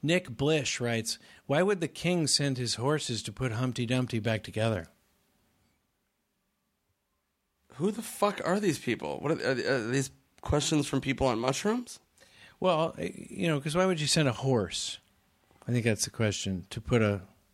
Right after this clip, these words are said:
Speaker 2: It's n-, it's not a, a literal.
Speaker 1: Okay,
Speaker 2: You
Speaker 1: so
Speaker 2: know,
Speaker 1: you,
Speaker 2: you don't
Speaker 1: okay.
Speaker 2: think, you know.
Speaker 1: Okay, okay.
Speaker 2: I mean, who the
Speaker 1: These
Speaker 2: fuck is Humpty Dumpty?
Speaker 1: th-, these are what people send, you know. I, I mean, they're, they're, uh, you know, they're,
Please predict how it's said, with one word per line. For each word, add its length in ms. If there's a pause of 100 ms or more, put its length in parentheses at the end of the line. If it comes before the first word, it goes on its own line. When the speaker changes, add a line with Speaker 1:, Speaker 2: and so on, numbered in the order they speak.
Speaker 2:
It's 220
n-, 160
it's 140
not 200
a, 60
a 20
literal. 720 (1500)
Speaker 1:
Okay, 400
Speaker 2:
You 80
Speaker 1:
so 80
Speaker 2:
know, 120
Speaker 1:
you, 80
Speaker 2:
you 60
don't 80
Speaker 1:
okay. 220
Speaker 2:
think, 120
you 160
know. 200 (100)
Speaker 1:
Okay, 280 (220)
okay. 320 (400)
Speaker 2:
I 40
mean, 120
who 280
the 100
Speaker 1:
These 140
Speaker 2:
fuck 200
is 100
Humpty 300
Dumpty? 320
Speaker 1:
th-, 120
these 220
are 100
what 200
people 260
send, 380
you 80
know. 160
I, 60 (120)
I 40
mean, 160
they're, 260
they're, 280
uh, 180 (120)
you 100
know, 300
they're, 200